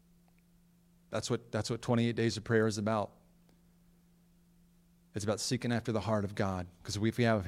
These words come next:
his heart, we have everything else. I'm praying for you this week. We're wrapping this up here. We're gonna move into some prayer time. Um, I'm pr-, uh, Meg and I, we've been praying for you and your needs this week. Our pastors and leaders have been reaching out to, to the King's Church families to see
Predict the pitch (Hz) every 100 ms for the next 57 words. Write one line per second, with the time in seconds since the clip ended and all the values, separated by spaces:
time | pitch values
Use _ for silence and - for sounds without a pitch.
0 | 87 113 - 117 - 110 107 101 - 113
1 | 107 107 101 - 104 92 - - 107 127
2 | 127 120 117 113 101 101 - 107 98 -
3 | - - 107 107 107 110 - 107 117 104
4 | 95 - - - - - - - 113 107
5 | 110 110 110 104 104 - 113 104 101 98
6 | 92 - - - - - - - - 104
7 | 101 127 - 117 - - - 127 123 135
8 | 131 123 120 113 - 135 127 123 123 123
9 | 117 113 110 117 110 101 101 - 110 113
10 | - - - - - - - - 107 -
11 | - 120 117 123 117 110 110 110 110 110
12 | 92 - 98 104 101 98 113 - 110 110
13 | 95 - - _ _ _ _ - 110 104
14 | 110 120 104 - 123 113 - 107 - 113
15 | 110 107 104 - 101 - 117 107 98